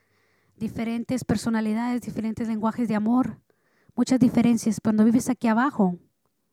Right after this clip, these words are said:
¿te divorcias o te quedas en miseria? Pero si te sientas en este ramo,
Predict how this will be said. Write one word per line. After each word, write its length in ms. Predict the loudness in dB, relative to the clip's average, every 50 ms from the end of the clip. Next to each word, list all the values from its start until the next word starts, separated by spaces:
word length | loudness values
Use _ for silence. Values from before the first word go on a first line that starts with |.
| _ _ _ _ _ _ _ _ 0
¿te 140 | 0 2
divorcias 760 | 4 6 6 8 6 6 4 2 0 -2 -2 -2 -6 -12 _ _ _ _ _ _ _ _ _ _ _
o 140 | -4 -2 0
te 120 | 0 -2
quedas 380 | 0 0 0 2 2 0 0 0
en 120 | 0 2
miseria? 520 | 2 0 0 0 0 0 0 0 -2 -6 -10 -16 -20 -20 _ _ _ _ _ _ _ _ _ _ _ _ _ _ _ _ _ _ _ _ _ _ _ _ _ _ _ _ _ _ _ _ _ _ _ _ _ _ _ -2
Pero 180 | 2 2 2
si 140 | 2 0 0
te 120 | -2 -2
sientas 360 | 0 0 0 0 0 0 0 2
en 100 | 2 2
este 240 | 2 2 -2 -4
ramo, 380 | -2 -2 2 4 4 4 4 4